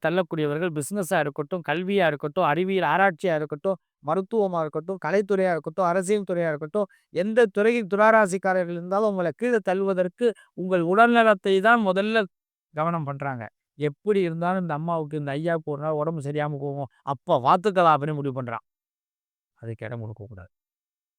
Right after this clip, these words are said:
இவ்வளவு நாள் உங்களுக்கு உடம்பு முடியலனாலும் வெளியில காட்டிக்காமே இருந்தீங்க. அதுல தான் சக்சஸ் நடந்துகிட்டு இருந்தது.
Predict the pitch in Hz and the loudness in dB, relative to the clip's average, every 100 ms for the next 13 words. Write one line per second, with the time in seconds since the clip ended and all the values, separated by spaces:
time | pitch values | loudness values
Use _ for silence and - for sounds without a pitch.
0 | _ _ _ _ _ _ _ _ _ 127 | _ _ _ _ _ _ _ _ _ -6
1 | 135 135 147 180 190 170 147 147 175 180 | -2 -2 2 4 4 2 -2 0 0 -2
2 | 156 165 185 175 175 190 160 180 185 151 | -2 0 2 2 2 0 2 2 2 0
3 | 170 185 190 190 202 214 185 185 165 135 | -2 0 4 4 6 6 6 0 -2 -6
4 | _ _ 120 131 139 165 143 127 143 131 | _ _ -10 -6 -6 -6 -8 -10 -12 -10
5 | 135 135 135 127 120 98 | -12 -10 -10 -10 -14 -14